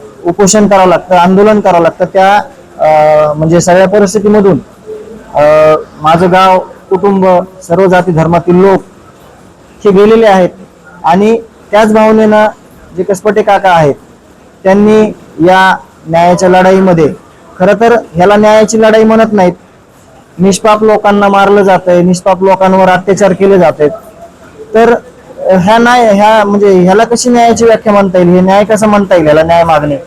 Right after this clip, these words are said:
म्हणजे काय पाप केलं होतं आमच्या भावानी, वैष्णवीताईंनी, तर त्यांना कायमचं लेकरांना, कुटुंबाला सोडून जावं लागलं?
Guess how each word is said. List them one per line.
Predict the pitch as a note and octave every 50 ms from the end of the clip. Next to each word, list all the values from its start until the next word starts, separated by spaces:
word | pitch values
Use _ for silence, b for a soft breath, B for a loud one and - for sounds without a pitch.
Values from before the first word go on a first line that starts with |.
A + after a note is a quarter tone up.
| - - - - - - - - -
म्हणजे | - F3 G3 F#3+
काय | - G#3 G#3+ A3
पाप | G#3 G#3+ G#3 G#3 - -
केलं | G#3+ G3+ G3
होतं | F#3+ F3 E3 F3 E3+
आमच्या | E3 E3 F3 D#3+ F3+ E3+
भावानी, | D#3+ D#3 D3+ D#3 D3+ D3+ D3+ D3+ D3 C#3+ - - -
वैष्णवीताईंनी, | D#3 D#3+ D3+ - - D#3 D#3 D3 - C3+ C3+ C3 B2+ B2 A#2 - - - - - - - - - -
तर | D3
त्यांना | D#3 E3 E3+ F3+ F#3 F#3+ F#3+ F#3+ F#3 F#3 -
कायमचं | - F#3+ G3 G#3+ A3 G#3+ - G#3+ G#3+ G#3 G3 F3+
लेकरांना, | F3 F#3 F3+ F3+ F#3 F3+ F3+ F3+ F3+ F3+ F3+ F3+ F3 E3+
कुटुंबाला | - - E3+ E3 F#3+ F#3 F3 F3+ F3+ F3
सोडून | F3 F3+ F#3 F#3+ F#3+ F3+
जावं | F3+ E3+ E3 D#3+
लागलं? | D#3 D3 C#3+ C#3+ C3+